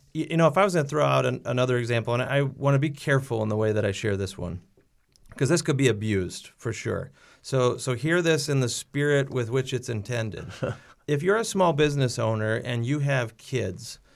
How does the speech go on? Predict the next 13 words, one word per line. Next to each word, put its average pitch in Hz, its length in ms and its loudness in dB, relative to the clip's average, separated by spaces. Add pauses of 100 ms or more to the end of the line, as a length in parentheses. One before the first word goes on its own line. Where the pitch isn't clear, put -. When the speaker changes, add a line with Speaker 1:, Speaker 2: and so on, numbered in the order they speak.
(420)
Speaker 1:
that 131 440 0 (320)
could 185 440 2
be 190 240 4
helping 151 540 2
out 123 340 2
in 123 180 0
the 117 80 0
business, 117 480 -2
maybe 180 320 0
they 139 220 4
already 120 480 2
are, 113 480 2
and 113 320 -4